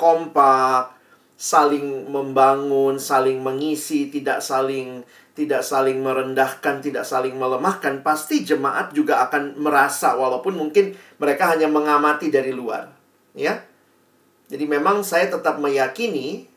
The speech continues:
kinerja, jadi kalau kita tidak bersatu, kita tidak dewasa, kinerjanya jadi jelek, yang rugi tuh, yang sedih tuh jemaat jadi nggak terlayani dengan baik.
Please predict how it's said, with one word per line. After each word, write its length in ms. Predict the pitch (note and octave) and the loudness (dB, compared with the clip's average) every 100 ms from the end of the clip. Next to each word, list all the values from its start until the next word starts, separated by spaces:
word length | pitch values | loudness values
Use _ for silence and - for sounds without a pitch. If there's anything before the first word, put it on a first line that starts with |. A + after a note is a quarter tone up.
| _ _ _ | _ _ _
kinerja, 640 | - D3+ F#3 G#3+ D3 D#3+ D#3+ | -6 -2 6 6 6 6 8
jadi 480 | D3+ C3+ C#3 C3+ - - - | 6 4 -2 -4 -10 -20 -20
kalau 320 | - C3 C#3 C3+ | -4 0 0 0
kita 240 | F#3+ F3+ | -4 -4
tidak 240 | F3 C#3 | -2 -2
bersatu, 640 | C#3 C3+ D#3+ D3+ D3+ F3+ F3 | -2 -2 4 4 4 -6 -6
kita 160 | D#3 | -4
tidak 240 | D3+ C#3+ C3+ | -2 -2 2
dewasa, 480 | C3+ C3+ C3+ - - | 2 2 2 -2 -4
kinerjanya 560 | C#3+ C#3+ B2+ C#3 D3 | -2 -2 0 -2 0
jadi 200 | C#3 B2+ A#2 | -2 -2 -2
jelek, 280 | B2+ F#3+ - - - - | 0 0 -2 -16 -20 -2
yang 160 | D3 C3+ | 0 2
rugi 400 | C#3 C3+ D3+ G3 | 0 -2 -4 0
tuh, 160 | A3 | 2
yang 240 | F#3 C#3+ C#3+ | 4 2 0
sedih 400 | D3+ D3 G3+ G#3+ | -2 -2 -4 -4
tuh 80 | |
jemaat 400 | - C#3+ D3+ D#3+ | -4 -2 -2 -2
jadi 160 | - C3+ | -2 -2
nggak 240 | C3+ B2+ | -2 -6
terlayani 480 | C3 C3+ C3 B2+ B2 | -4 0 2 2 -2
dengan 240 | B2 B2 A#2+ | -6 -8 -2
baik. 400 | B2+ G3 - | 2 2 0